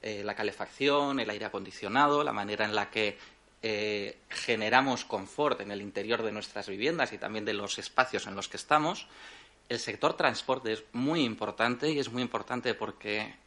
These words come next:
ha sido uno de los grandes descuidados de la lucha contra el cambio climático y esto ha provocado que en los últimos años, la última década en Euskadi, por ejemplo, haya aumentado el consumo del transporte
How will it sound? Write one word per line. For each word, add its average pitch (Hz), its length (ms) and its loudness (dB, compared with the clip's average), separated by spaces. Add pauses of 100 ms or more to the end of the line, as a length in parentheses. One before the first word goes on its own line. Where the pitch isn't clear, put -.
(120)
ha 123 120 -2
sido 127 200 -2
uno 117 160 -2
de 107 60 -2
los 104 160 -4
grandes 131 340 0
descuidados 107 920 -4
de 101 280 -10
la 104 120 -4
lucha 110 240 -4
contra 101 220 -6
el 104 40 -4
cambio 110 240 -2
climático 104 680 -4 (400)
y 107 60 -4
esto - 160 -6
ha - 60 -6
provocado 113 440 0
que 113 60 -2
en 101 60 -4
los 101 140 -10
últimos 107 560 -6
años, 123 300 -2
la 110 80 -4
última 110 280 0
década 110 380 -2
en 101 80 -6
Euskadi, 117 380 -2
por 104 160 -4
ejemplo, 104 640 -4
haya 113 160 2
aumentado 110 340 -2
el 110 100 0
consumo 107 520 -4
del 98 100 -6
transporte 104 760 -8